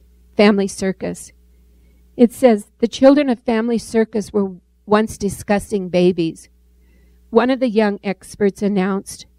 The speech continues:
'Storks don't bring babies. They come U P S.' Some of the other children had different ideas, but the best was saved for last.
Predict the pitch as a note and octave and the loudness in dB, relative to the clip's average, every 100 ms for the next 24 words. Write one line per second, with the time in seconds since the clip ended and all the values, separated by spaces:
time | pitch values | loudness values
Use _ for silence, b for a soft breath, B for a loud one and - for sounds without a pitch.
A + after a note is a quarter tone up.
0 | _ _ _ - - C4 C#4+ G4+ - A3 | _ _ _ -20 -4 4 4 4 -10 -6
1 | G3+ F#3 F#3+ F3+ F3 F#3 F3+ F3+ A#3 C#4 | -6 -2 -2 -2 -4 -2 -2 -2 -4 -6
2 | - _ _ _ _ _ - A#3+ - C4 | -14 _ _ _ _ _ 4 4 4 -2
3 | B3+ C4+ C#4 C#4 C4 D4+ A3 F3 - - | 2 0 0 -2 -2 -2 -4 -6 -12 -20
4 | _ _ _ _ _ _ _ _ - _ | _ _ _ _ _ _ _ _ -20 _
5 | _ _ _ _ _ _ _ - - C#4 | _ _ _ _ _ _ _ -20 -2 2
6 | C#4 D4 B3 A#3 C4+ D#4+ - B3+ A3+ A3 | 4 4 4 4 4 0 -4 -2 0 0
7 | G#3+ G#3 E3 B3 C#4+ C#4+ - G#3 G3 F3 | -4 -6 -2 -2 -2 -12 -8 -8 -6 -4
8 | F#3+ F3+ F#3 - _ _ _ _ _ _ | -2 -2 -6 -18 _ _ _ _ _ _
9 | _ - A#3 A#3+ F#3+ C4+ D4 - - A3+ | _ 2 4 4 4 4 4 0 -4 -4
10 | - - A3 A3 - G#3+ G3 F3+ F#3+ - | -4 -2 0 0 -4 -6 -4 -6 -10 -16
11 | _ | _